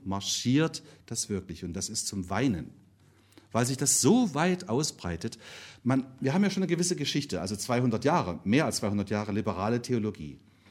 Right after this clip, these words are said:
Man merkt, wie das anfängt. Und es fängt an in der Philosophie. Das geht dann irgendwann über in die Theologie, in einzelne Theologieprofessoren. Dann ergreift es die Schulen.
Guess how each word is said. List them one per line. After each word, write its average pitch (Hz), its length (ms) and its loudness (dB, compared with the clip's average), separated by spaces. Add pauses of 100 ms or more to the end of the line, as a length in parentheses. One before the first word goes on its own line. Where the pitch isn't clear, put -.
(240)
Man 123 160 6
merkt, 135 280 6
wie 135 80 0
das 151 200 -2
anfängt. 147 600 0 (340)
Und 113 120 0
es 123 120 2
fängt 214 360 4
an 233 360 6 (500)
in 120 100 4
der 104 80 2
Philosophie. 110 720 0 (1160)
Das 135 180 2
geht 175 140 6
dann 151 140 6
irgendwann 180 460 10
über 139 240 4
in 127 100 2
die 110 140 2
Theologie, 117 760 4 (480)
in 147 140 0
einzelne 160 600 8 (280)
Theologieprofessoren. 131 1200 6 (220)
Dann 190 140 10
ergreift 180 380 8
es 180 100 6
die 151 100 2
Schulen. 220 760 10